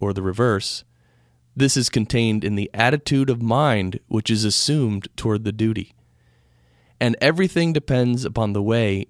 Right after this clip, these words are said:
in which it is approached and done. Not only great happiness, but great power arises from doing little things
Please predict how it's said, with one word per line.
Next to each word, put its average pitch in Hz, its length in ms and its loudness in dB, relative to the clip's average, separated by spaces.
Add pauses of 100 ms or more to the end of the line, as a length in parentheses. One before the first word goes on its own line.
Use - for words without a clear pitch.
in 101 180 -4
which 101 200 -2
it 98 80 -2
is 98 140 -2
approached - 640 -2 (240)
and 104 200 0
done. 95 300 0 (1900)
Not 151 240 2
only 180 280 4
great 135 340 2
happiness, 101 840 -4 (580)
but - 220 -2
great 139 360 0
power 135 580 2
arises 120 640 2
from 104 260 -2
doing 110 300 2
little 117 280 2
things 113 560 -2